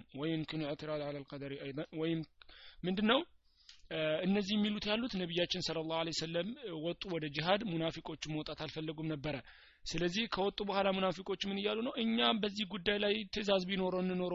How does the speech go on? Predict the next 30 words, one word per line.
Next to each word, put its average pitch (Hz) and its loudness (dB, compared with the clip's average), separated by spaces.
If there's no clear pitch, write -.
ብናዝ፣ 180 0
ብትሰሙን 185 0
ኖሮ 202 0
አልንሞትም 196 4
ነበር» 165 0
እያሉ 151 0
ነው። 120 -8
ነቢያችን 147 -2
ሰለላሁ 156 0
ዐለይሂ 160 -2
ወሰለም 165 -4
ጂሃድ 190 4
ወጡ። 175 -2
ሙናፊቆቹ 165 -2
መውጣት 180 2
አልፈለጉም 143 -4
ነበረ። 123 -8
ስለዚህ 190 4
ሙናፊቅ 208 10
ደግሞ 214 8
ከጂሃድ 175 4
እንዳይቀሩም 208 2
ይፈራሉ፣ 175 4
ሙስሊም 170 4
ነን 180 4
እያሉ 175 2
ነው። 143 -4
ስለዚህ 156 -2
አብረው 202 10
ወጡ። 175 0